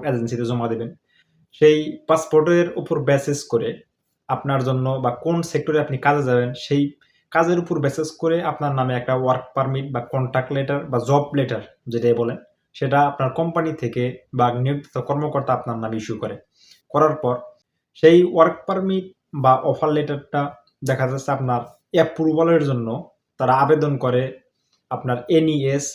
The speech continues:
ন্যাশনাল এমপ্লয়মেন্ট সার্ভিস এর কাছে। যখন সবকিছু ঠিকঠাক থাকে, তখন এনইএস বা ন্যাশনাল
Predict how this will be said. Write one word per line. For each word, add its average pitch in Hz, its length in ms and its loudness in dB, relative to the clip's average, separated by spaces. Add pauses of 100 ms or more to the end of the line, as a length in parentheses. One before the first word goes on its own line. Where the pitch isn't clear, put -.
(100)
ন্যাশনাল 147 480 2
এমপ্লয়মেন্ট 127 560 0
সার্ভিস 117 400 -6 (280)
এর 120 180 -4
কাছে। - 240 -10 (960)
যখন 165 260 4
সবকিছু - 400 -4
ঠিকঠাক 131 400 -10
থাকে, 113 220 -8 (680)
তখন 143 260 0 (140)
এনইএস 156 520 4 (140)
বা 123 180 0
ন্যাশনাল 139 400 0